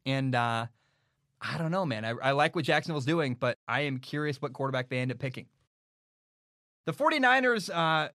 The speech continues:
and left tackle Trent Williams came to an agreement, a six-ye-, six-year, one hundred and thirty-eight million dollar contract extension.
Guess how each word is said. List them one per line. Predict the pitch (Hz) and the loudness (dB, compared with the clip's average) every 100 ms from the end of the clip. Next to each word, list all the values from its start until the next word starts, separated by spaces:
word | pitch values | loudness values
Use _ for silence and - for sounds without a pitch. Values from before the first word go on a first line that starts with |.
| _ - | _ -2
and | 147 147 | -2 2
left | 180 - | 0 2
tackle | 180 165 156 | 0 0 -2
Trent | 147 165 | -2 -2
Williams | 143 151 156 139 | -2 -2 -2 -4
came | - 143 | -2 -2
to | 135 | 0
an | 131 | -4
agreement, | 127 131 127 143 | 0 2 2 0
a | 135 | -2
six-ye-, | 127 - 185 _ 160 156 147 | -2 0 -2 _ -2 0 -2
six-year, | - 233 226 - 160 135 131 143 _ _ _ | 0 0 0 -2 0 0 0 -4 _ _ _
one | 123 135 | -4 -4
hundred | - 175 214 202 | 0 0 2 0
and | 175 135 | 0 -2
thirty-eight | 165 165 156 147 - | 0 0 0 -4 -2
million | 135 143 160 160 151 139 | 2 2 2 0 -2 0
dollar | 127 127 131 127 | 0 0 -4 -6
contract | - 127 127 127 127 | -6 -8 -4 -6 -6
extension. | 123 - 120 110 107 160 | -14 -8 -6 -6 -6 -6